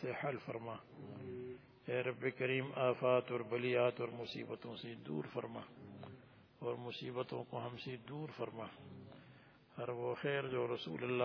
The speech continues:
صلی اللہ علیہ وسلم نے آپ سے مانگی ہے، ہمیں عطا فرما دے۔ ہر وہ شر جس سے رسول اللہ صلی اللہ علیہ وسلم نے پناہ مانگی، ہم سب کو پناہ دے دے۔ ہمارے اکابر، ہمارے اساتذہ، ہمارے مشائخ،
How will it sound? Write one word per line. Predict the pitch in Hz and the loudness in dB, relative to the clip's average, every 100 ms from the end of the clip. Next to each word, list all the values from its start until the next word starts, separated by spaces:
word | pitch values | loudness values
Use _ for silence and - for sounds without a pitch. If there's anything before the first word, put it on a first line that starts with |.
| 120 | 4
صلی | - | 2
اللہ | 117 - | -2 -2
علیہ | |
وسلم | 120 123 127 | 0 -2 -2
نے | 123 123 | -4 0
آپ | 123 117 | 0 0
سے | - 123 | -2 -6
مانگی | 120 120 120 120 113 | -2 -2 -2 -2 0
ہے، | 117 113 | 2 2
ہمیں | 117 117 | 0 2
عطا | 113 120 135 143 | 2 4 2 0
فرما | 131 113 113 | -2 -2 -2
دے۔ | 113 113 - - - - - - - - - | -2 -4 -6 -10 -8 -8 -10 -16 -18 -20 0
ہر | 131 127 | 4 6
وہ | 117 123 | 6 2
شر | - 147 139 | 6 4 4
جس | 120 113 | 0 -4
سے | - 117 | -2 0
رسول | 117 160 135 | 0 -2 -2
اللہ | 113 120 120 - | 2 6 4 2
صلی | 120 | -4
اللہ | 113 | -2
علیہ | 131 | -2
وسلم | 117 117 | -2 -2
نے | 117 117 - | -4 -6 -2
پناہ | 147 143 139 | 0 2 0
مانگی، | 123 120 117 117 110 | 0 0 -2 -2 -2
ہم | 117 | -4
سب | - 117 - | -4 -6 -2
کو | 131 | -4
پناہ | - 143 139 113 | 0 -2 0 -2
دے | 110 | -2
دے۔ | 104 104 - - - - - - - - - - - | -4 -6 -8 -12 -12 -12 -14 -14 -16 -18 -16 -14 -6
ہمارے | 127 123 127 127 | -2 4 4 6
اکابر، | 127 123 127 117 120 117 - - | 4 6 6 6 4 2 -2 -2
ہمارے | 120 120 123 120 | 2 4 4 4
اساتذہ، | 120 - 117 - 113 117 113 110 | 0 2 2 2 2 4 2 0
ہمارے | 120 127 123 123 | 2 4 4 4
مشائخ، | 123 120 127 123 117 | 0 0 2 2 2